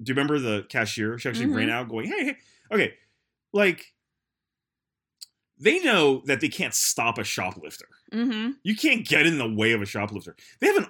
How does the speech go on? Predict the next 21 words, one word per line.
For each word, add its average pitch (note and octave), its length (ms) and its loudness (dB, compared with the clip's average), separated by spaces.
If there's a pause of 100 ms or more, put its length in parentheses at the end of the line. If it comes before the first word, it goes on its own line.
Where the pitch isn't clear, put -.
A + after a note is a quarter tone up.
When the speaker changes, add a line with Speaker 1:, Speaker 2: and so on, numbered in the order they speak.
Speaker 1:
armed C#3 400 0
guard A2+ 440 -2
at G#2+ 60 -8
the G#2+ 80 -4
Walgreens. A2+ 580 -6
He - 100 -4
has C#4 80 0
a F#3 40 0
gun. A2 500 -2 (160)
Speaker 2:
Mm-hmm. A3 280 -4
Speaker 1:
Okay. G2+ 320 0 (300)
And E3 120 2
I A#3 40 6
remember B3+ 340 2
one D#3+ 200 2
time D#3+ 240 -2
I G#2+ 100 -8
was A#2+ 160 -2
like, A2 180 0
"Dude," A#2 320 0 (600)
uh, A2 400 2